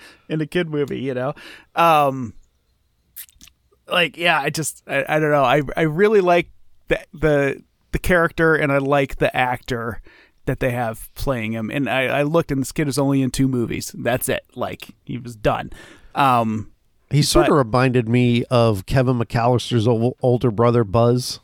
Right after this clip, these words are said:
Speaker 2: a little
Speaker 1: Yeah,
Speaker 2: bit.
Speaker 1: a little bit, yeah.
Speaker 2: Yeah.
Speaker 1: But I love the whole, like, "Jesus Christ, Mom, I'm coming!" Like, <laughs> that whole,
Speaker 2: <laughs> Yeah.
Speaker 1: that whole aspect to him.
Speaker 2: I like
Speaker 1: Uh,
Speaker 2: that family's house. That was ano-, that was something very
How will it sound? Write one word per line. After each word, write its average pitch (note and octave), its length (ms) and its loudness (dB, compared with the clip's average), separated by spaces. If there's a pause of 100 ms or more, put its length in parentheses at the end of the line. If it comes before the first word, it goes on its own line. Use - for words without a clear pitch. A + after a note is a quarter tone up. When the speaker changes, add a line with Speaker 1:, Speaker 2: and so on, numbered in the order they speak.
(120)
Speaker 2:
a A#2+ 100 0
little B2+ 260 4
Speaker 1:
Yeah, G#4+ 80 4
Speaker 2:
bit. - 160 6
Speaker 1:
a - 20 4
little D4+ 240 4
bit, F3+ 260 0
yeah. G3 420 0 (100)
Speaker 2:
Yeah. A#2+ 440 4 (360)
Speaker 1:
But F#3+ 120 4
I G3+ 40 4
love G#3+ 240 2
the F3 100 4
whole, D#3+ 280 2
like, D3+ 220 2 (320)
"Jesus G4+ 400 0
Christ, G4+ 460 0
Mom, F4 340 0
I'm G4+ 80 -2 (120)
coming!" G#4+ 640 0
Like, F#3+ 260 0
<laughs> - 20 -8
that B3 760 2
whole, E4+ 460 0 (100)
Speaker 2:
<laughs> C4+ 40 0 (100)
Yeah. A#3 180 2
Speaker 1:
that F#4 540 2
whole - 340 4
aspect G#3 640 0
to A3+ 100 0
him. A3+ 260 2 (160)
Speaker 2:
I G3 140 6
like A3+ 240 6
Speaker 1:
Uh, - 60 2
Speaker 2:
that G3 220 4
family's D#3+ 680 2
house. C3+ 340 2
That D3+ 160 2
was C#3+ 120 2
ano-, C#3+ 260 0
that D3 180 4
was D3 100 2
something D#3+ 380 0
very C#3+ 500 2